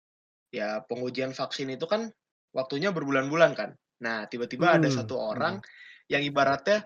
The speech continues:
Speaker 1: pakai jalur tikus. Nah, pakai
Speaker 2: Pakai
Speaker 1: jalur
Speaker 2: jalur
Speaker 1: tikus,
Speaker 2: tikus.
Speaker 1: bikin obat. Iya. Dan, eh, obatnya udah bisa didistribusikan gitu, ngalahin semua vaksin yang ada di luar sana.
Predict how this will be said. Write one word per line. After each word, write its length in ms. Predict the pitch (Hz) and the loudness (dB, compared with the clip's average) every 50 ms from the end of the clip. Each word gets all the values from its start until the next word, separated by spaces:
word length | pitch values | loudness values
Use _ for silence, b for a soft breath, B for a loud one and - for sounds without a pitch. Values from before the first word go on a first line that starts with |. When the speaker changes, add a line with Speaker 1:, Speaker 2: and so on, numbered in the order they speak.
| - | -4
Speaker 1:
pakai 300 | _ - 156 - - 165 | _ 0 0 2 2 2
jalur 320 | 156 156 156 160 165 165 - | 4 6 4 4 4 2 0
tikus. 680 | - 208 190 - - 190 185 180 - - - - - _ _ _ _ _ _ _ _ _ _ _ _ _ _ _ - | -2 -6 -4 -2 0 0 0 0 0 -4 -4 -6 -10 _ _ _ _ _ _ _ _ _ _ _ _ _ _ _ -8
Nah, 220 | 113 117 120 117 110 | -6 -4 -4 -4 -4
pakai 240 | - 120 - - 123 | -6 -8 -8 -6 -4
Speaker 2:
Pakai 60 | 123 | -2
Speaker 1:
jalur 180 | 123 123 123 | -2 -2 -2
Speaker 2:
jalur 120 | 117 120 120 | -2 -2 -2
Speaker 1:
tikus, 300 | 120 120 - - 160 170 - | -2 -4 -4 -6 -6 -4 -4
Speaker 2:
tikus. 100 | 156 139 | -4 -4
Speaker 1:
bikin 240 | 135 - 147 135 131 - | -4 -4 -6 -8 -6 -4
obat. 400 | 127 120 117 127 151 180 - - - - - _ _ _ _ _ _ _ _ _ _ _ _ _ _ _ | -4 -4 0 2 2 2 2 0 -10 -20 -20 _ _ _ _ _ _ _ _ _ _ _ _ _ _ _
Iya. 460 | - 123 123 123 113 110 110 120 - _ - - _ _ _ _ _ _ _ _ _ _ _ _ _ _ _ _ _ _ _ _ - | -6 -4 -2 -2 -2 -2 -6 -8 -16 _ -20 -20 _ _ _ _ _ _ _ _ _ _ _ _ _ _ _ _ _ _ _ _ 0
Dan, 400 | - 143 160 185 202 208 202 190 _ _ _ _ _ - - _ - | 6 8 8 8 8 4 -8 -12 _ _ _ _ _ -20 -20 _ -2
eh, 560 | 131 131 131 131 127 127 127 127 127 123 127 131 143 123 | 2 4 6 6 6 4 4 2 2 0 -2 -4 -4 -4
obatnya 400 | 135 139 143 139 - 220 220 185 | 0 2 2 4 6 4 4 4
udah 80 | 175 | 4
bisa 160 | 156 156 190 | 0 -2 -2
didistribusikan 880 | 180 165 160 156 165 - - 160 143 147 151 151 - 185 - 190 175 151 | -2 -4 -4 -4 -6 -6 -8 -10 -8 -8 -6 -6 -6 -4 -2 -2 -2 -2
gitu, 220 | 135 120 - 117 113 | -2 -6 -8 -8 -6
ngalahin 400 | 117 120 120 120 131 165 175 170 | -2 -2 -2 -2 -2 -4 -6 -8
semua 220 | - - 139 135 | -8 -8 -6 -6
vaksin 380 | 131 - 120 - - 165 170 170 | -6 -6 -8 -8 -8 -8 -8 -6
yang 120 | 151 131 | -6 -4
ada 320 | 131 127 135 160 190 196 - b b b b b _ _ | -4 -4 -2 -2 -4 -4 -6 b b b b b _ _
di 260 | - 139 147 180 208 208 - _ _ _ _ _ _ - | -8 -4 -2 -2 -2 -4 -8 _ _ _ _ _ _ -4
luar 220 | - 147 147 139 | 0 2 2 2
sana. 400 | - 160 165 165 165 151 147 147 | 2 0 0 0 0 -2 -4 -4